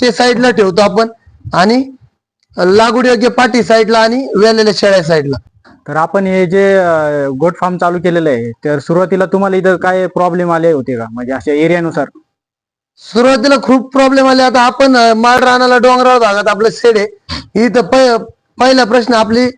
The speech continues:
Speaker 1: शेती लांब आहे या फार्म पासून आणि दुसरा प्रश्न पाण्याची टंचाई येते. प्रत्येक वेळेस पाण्याला इथं पाणी अव्हेलेबल नाही. इथं डोंगराळ भाग असल्यामुळे आपल्याला पाणी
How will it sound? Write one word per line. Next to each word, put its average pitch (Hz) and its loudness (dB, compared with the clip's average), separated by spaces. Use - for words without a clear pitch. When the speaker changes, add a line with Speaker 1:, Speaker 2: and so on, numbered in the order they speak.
Speaker 1:
शेती 262 0
लांब 262 2
आहे 226 4
या 202 0
फार्म 190 0
पासून 226 0
आणि 240 0
दुसरा 254 2
प्रश्न 240 0
पाण्याची 254 0
टंचाई 220 0
येते. 175 -2
प्रत्येक 254 0
वेळेस 262 2
पाण्याला 254 2
इथं 220 0
पाणी 254 0
अव्हेलेबल 226 2
नाही. 202 -2
इथं 208 0
डोंगराळ 233 2
भाग 196 2
असल्यामुळे 190 0
आपल्याला 220 2
पाणी 233 0